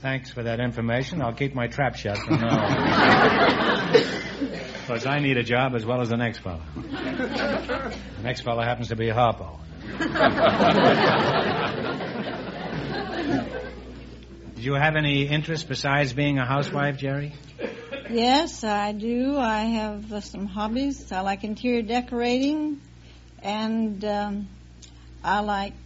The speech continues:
Speaker 2: um, analyzing handwriting or graphology.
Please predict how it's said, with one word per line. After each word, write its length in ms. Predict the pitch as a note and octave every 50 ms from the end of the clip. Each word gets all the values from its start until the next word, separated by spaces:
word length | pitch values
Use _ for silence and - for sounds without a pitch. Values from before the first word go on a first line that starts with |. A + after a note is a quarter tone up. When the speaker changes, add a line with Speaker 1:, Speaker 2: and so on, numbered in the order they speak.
| - - -
Speaker 2:
um, 520 | G#3+ G3+ G3+ G3 G3 G3 G3 F#3+ F#3+ F#3+ F3+ F3 - - - - - - - - - - - - - - - - - - - - - - - - - - - - - - - - - - - - - - -
analyzing 600 | F3+ A3 A3 A3 G#3+ G#3+ A3 A3+ A3 G#3+ A3+ A3+ G#3+
handwriting 760 | G#3 B3 B3 B3+ B3 B3 A#3+ A#3 A#3 A#3+ A#3+ B3 C4 C4+
or 280 | C4 A#3 A3 G#3+ G#3 G#3
graphology. 960 | G3 - B3 B3+ B3+ B3+ C#4 C4 B3 A#3+ A3 G#3 G#3+ G3 G#3 A#3+ B3+ D4 C#4+